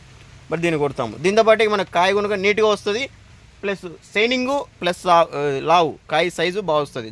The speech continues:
దానికోసం దీన్ని మనం స్ప్రే చేస్తున్నాం అనమాట. దీని వచ్చేసి పెట్రోల్ పంపుతో మ్యాక్సిమం స్ప్రే చేయొద్దండి, ఎందుకంటే ప్రెజర్ ఎక్కువ రావడం వల్ల కాయ అనేది కొంచెం మచ్చలు మచ్చలు పడుతుంది. ప్రెజర్ ఎక్కువ పడితే ఏంటంటే హోల్స్ టైప్లో మనకు వస్తది. దానికోసం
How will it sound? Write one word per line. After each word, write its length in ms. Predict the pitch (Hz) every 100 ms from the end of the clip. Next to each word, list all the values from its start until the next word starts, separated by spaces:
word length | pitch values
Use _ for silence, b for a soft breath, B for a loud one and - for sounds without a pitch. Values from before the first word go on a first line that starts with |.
| 135
దానికోసం 420 | 151 170 185 170
దీన్ని 160 | 160 147
మనం 120 | 135 123
స్ప్రే 140 | - 160
చేస్తున్నాం 380 | 147 - 139 131 123
అనమాట. 240 | 123 139 247 - - - - - - - - - 147
దీని 140 | 175 175
వచ్చేసి 260 | 202 190 220
పెట్రోల్ 240 | 160 180 196
పంపుతో 260 | 196 190 175
మ్యాక్సిమం 300 | 160 160 185 -
స్ప్రే 200 | 160 175 151
చేయొద్దండి, 440 | 165 156 147 196 - B B B -
ఎందుకంటే 400 | 160 190 190 202 208 160 117 - - -
ప్రెజర్ 280 | 180 202 208
ఎక్కువ 160 | - 196
రావడం 180 | 180 175 175
వల్ల 120 | 190 196 165
కాయ 280 | 170 180
అనేది 200 | 175 185 175
కొంచెం 220 | 160 156 127 107 - - - - - 147
మచ్చలు 260 | 165 208 240
మచ్చలు 240 | 196 170
పడుతుంది. 280 | 143 131 113 -
ప్రెజర్ 220 | 156 175 175
ఎక్కువ 160 | 180 165
పడితే 180 | 147 151
ఏంటంటే 280 | 147 147 208 208
హోల్స్ 260 | - 202 202 190
టైప్లో 260 | 170 160 156 143 131 120 139
మనకు 160 | 135 127
వస్తది. 320 | - 127 185 - B -
దానికోసం 340 | 147 151 175